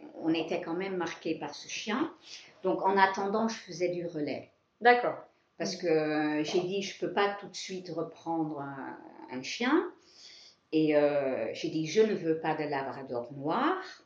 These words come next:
Speaker 2: Mm.
Speaker 1: comme c'était Milo. » Donc, voilà Ponty qui est un labrador noir.
Speaker 2: À nos pieds. <laughs>
Speaker 1: À nos pieds. Et, euh, voilà, donc j'ai fait du relais.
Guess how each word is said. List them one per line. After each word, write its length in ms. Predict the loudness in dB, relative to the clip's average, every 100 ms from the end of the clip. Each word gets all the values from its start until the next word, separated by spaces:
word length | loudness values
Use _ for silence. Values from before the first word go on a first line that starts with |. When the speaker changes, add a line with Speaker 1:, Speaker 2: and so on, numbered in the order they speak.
| _ _ _
Speaker 2:
Mm. 220 | -4 0 6
Speaker 1:
comme 300 | 6 6 -2
c'était 400 | -6 -8 -4 -4
Milo. » 440 | -2 0 2 2 0
Donc, 180 | -6 -12 _ _ _
voilà 320 | -2 0 -2 -2
Ponty 420 | -2 -2 -6 -10
qui 200 | -8 -6
est 20 |
un 160 | -6 0
labrador 520 | -2 0 -6 -8 -12
noir. 480 | -12 -12 -8 -6 -2
Speaker 2:
À 140 | -2 0
nos 100 | -2
pieds. 480 | -4 -2 -2 -2 -4
<laughs> 440 | -8 -6 -6 -4 2
Speaker 1:
À 140 | 4
nos 140 | 4 0
pieds. 500 | -6 -4 0 2 0 -4 -14 _ _ _ _ _ -20 -8
Et, 260 | 0 2 2
euh, 60 | 2 -2 -6 -8 -12 -16 -18 -18 -16
voilà, 340 | -8 -4 -2 -2
donc 120 | -2 -2
j'ai 160 | -4
fait 180 | -4 -2
du 180 | -2 -4
relais. 480 | -2 -2 0 -2